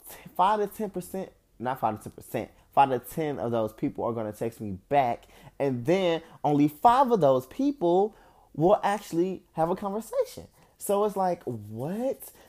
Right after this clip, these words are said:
So now I'm just confused. Like, why would you match with me? Did you match with me 'cause you thought I was cute? Okay, thank you. Have a conversation with me. Let's get to know each other. And, like, I will say, I've met about two or three people in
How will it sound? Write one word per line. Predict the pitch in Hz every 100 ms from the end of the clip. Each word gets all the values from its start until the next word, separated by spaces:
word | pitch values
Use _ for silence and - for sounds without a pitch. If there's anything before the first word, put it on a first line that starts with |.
| _
So | - 185 175 156
now | 151 160 196 214 196
I'm | 160 175 156
just | 160 160
confused. | 156 139 - 175 160 135
Like, | 135 123
why | 127
would | 151 185
you | 156 160
match | 156 175
with | 135
me? | 101 98
Did | 120
you | 127
match | 143 147
with |
me | 147
'cause | 139
you | 127
thought | 127
I |
was | 117 -
cute? | - 156 139 _ -
Okay, | 131 160 - _ _ _ -
thank | 180 202
you. | 123 120
Have | 139
a | 123
conversation | 170 143 139 - 175 196 135
with | 107
me. | 98 - - -
Let's | 120
get | 151
to | 175
know | 175 185 208
each | 196 -
other. | 107 98 95 - _ _ - - _ _ _ _ -
And, | 127
like, | 143 139 -
I | 147
will | 156
say, | 160 143 131 123 123 - _ _ _ _ _ _ -
I've | 117 143
met | 160 156 -
about | 127 127 123 120 117 - - - - - - - - - - - - - - _ _ _ _ _ - -
two | 196 220
or | 233 254 - 160
three | - 156 170
people | - 175 165 160
in | - 127 113